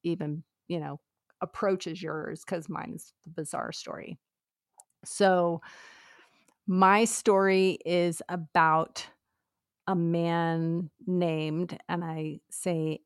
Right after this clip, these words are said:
named in quotation marks, um, for a reason that I'll go into in a minute, um, named Benjamin Kyle. But before I get into that story, I have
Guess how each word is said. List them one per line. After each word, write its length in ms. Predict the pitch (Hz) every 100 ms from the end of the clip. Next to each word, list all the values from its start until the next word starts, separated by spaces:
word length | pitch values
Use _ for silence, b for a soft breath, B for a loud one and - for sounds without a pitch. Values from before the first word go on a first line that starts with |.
| -
named 560 | 160 160 156 160 170 -
in 320 | - 165 160 -
quotation 640 | - 175 165 170 160 160
marks, 560 | 156 151 151 - - - _ -
um, 500 | 165 156 151 139 -
for 240 | - 170
a 40 | 160
reason 420 | 156 156 160 156
that 180 | 156 -
I'll 240 | 165 160 - _
go 220 | - 151
into 260 | 147 156 165
in 80 | 151
a 60 |
minute, 320 | 156 151 151 _ - B -
um, 400 | - 160 156 151 -
named 320 | 165 156 147 -
Benjamin 520 | 180 180 170 175 160 165
Kyle. 840 | - - 185 170 147 143 202 247 B B B B B B
But 580 | - 151 190 170 165 - -
before 400 | 165 - - 180
I 100 | 180
get 240 | 170 185 156
into 280 | 151 165 -
that 220 | 170 156 -
story, 840 | - - 233 339 240 165 160 160
I 120 | 131
have 600 | 175 - 156 151 147 143